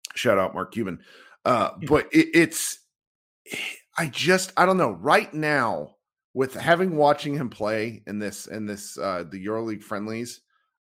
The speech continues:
Speaker 1: I just find myself, like, really excited. And the thing about it is,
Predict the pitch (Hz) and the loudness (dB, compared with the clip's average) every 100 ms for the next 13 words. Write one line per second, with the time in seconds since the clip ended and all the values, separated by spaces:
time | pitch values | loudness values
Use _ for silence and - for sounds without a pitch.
0 | _ 123 131 - 165 180 143 - 131 98 | _ -8 -6 -4 0 0 0 -2 -4 -6
1 | 76 85 92 92 76 - 80 65 50 _ | -14 -12 -8 -8 -10 -8 -8 -8 -16 _
2 | _ _ _ - 135 127 170 190 185 165 | _ _ _ -6 -2 -2 0 2 6 6
3 | 143 120 73 - - | 6 0 -2 -10 -16